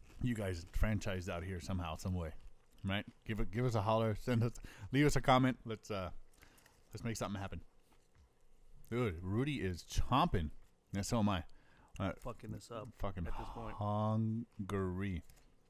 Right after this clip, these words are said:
Speaker 2: Today they get to listen to us eat.
Speaker 1: Well, it's okay. That's okay.
Speaker 2: All right.
Speaker 1: There's a couple podcasts out there, dude, that, that do the same thing. Hey, you're hungry, eat. All right? Don't be waiting. Don't be waiting. <laughs> You gotta go to the bathroom?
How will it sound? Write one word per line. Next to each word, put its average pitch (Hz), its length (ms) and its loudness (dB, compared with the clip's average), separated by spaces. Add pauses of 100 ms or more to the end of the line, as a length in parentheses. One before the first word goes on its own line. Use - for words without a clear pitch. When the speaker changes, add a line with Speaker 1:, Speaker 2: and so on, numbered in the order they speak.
(960)
Speaker 2:
Today 113 220 -4
they 107 120 -6
get 107 140 -10
to 113 60 -8
listen 113 280 -4
to 107 60 -2
us - 160 -4
eat. 107 220 -4 (460)
Speaker 1:
Well, 131 140 0
it's - 120 -2
okay. 127 360 2 (260)
That's 107 200 -2
okay. 120 320 0 (120)
Speaker 2:
All 104 80 -4
right. 139 140 -4 (400)
Speaker 1:
There's 117 120 -8
a - 40 -12
couple 180 200 -6
podcasts 180 400 -2
out 123 160 -2
there, 127 120 0
dude, 123 280 -4
that, 113 240 -2
that 101 180 -8
do 98 160 -4
the 117 120 -4
same 131 300 -6
thing. 160 300 -6
Hey, 123 180 -6 (160)
you're 107 220 0
hungry, 131 400 0 (100)
eat. 160 380 -8 (680)
All 110 60 -2
right? 131 240 0
Don't 127 160 2
be 160 100 0
waiting. 131 420 2 (1400)
Don't 117 160 -6
be 139 80 -6
waiting. 131 300 -2 (180)
<laughs> - 160 -4
You 120 180 -2
gotta 127 160 -4
go 120 60 -10
to 120 60 -4
the 110 60 -4
bathroom? 135 360 4